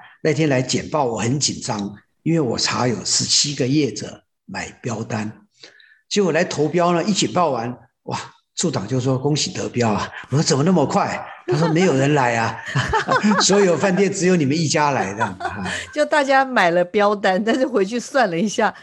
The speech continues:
Speaker 2: 应该是挣不到钱，是这样的概念吗？
Speaker 1: 呃，应该是吧。
Speaker 2: <laughs> 整个这个这么漂亮、这么漂亮的山月村，为什么这个村子就是三十二间房间？然后，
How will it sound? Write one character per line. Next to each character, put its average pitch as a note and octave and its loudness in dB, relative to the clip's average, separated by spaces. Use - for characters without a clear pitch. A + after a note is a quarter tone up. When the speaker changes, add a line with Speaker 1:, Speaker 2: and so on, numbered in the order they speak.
Speaker 2:
应 A#3 -6
该 A#3 2
是 A#3 2
挣 G3+ 0
不 D#3+ -4
到 E3+ 2
钱， D3+ -4
是 D#3+ -4
这 F3 0
样 D#3+ 0
的 D3 -4
概 D3+ 0
念 D3+ 0
吗？ C3 -2
Speaker 1:
呃， G#2+ 0
应 A#2 0
该 A#2+ 2
是 A#2 0
吧。 - -8
Speaker 2:
<laughs> - -14
整 D3+ 0
个 D#3 0
这 D#3+ -4
个 F#3 -2
这 D#4 -2
么 B3+ -2
漂 B3+ 0
亮、 B3 -2
这 E4 0
么 B3+ 2
漂 C4+ 2
亮 B3+ 2
的 A3+ 0
山 A#3+ 0
月 B3 2
村， G#3+ -2
为 F#4+ -2
什 A3+ -4
么 F#3 2
这 G#3 -6
个 C#4 0
村 A#3 -2
子 E3 -2
就 G#3 -2
是 A3 -2
三 B3+ -2
十 B3 -2
二 F#3+ 2
间 F3 -2
房 C3 -4
间？ D3 -2
然 D#3 -4
后， A3 2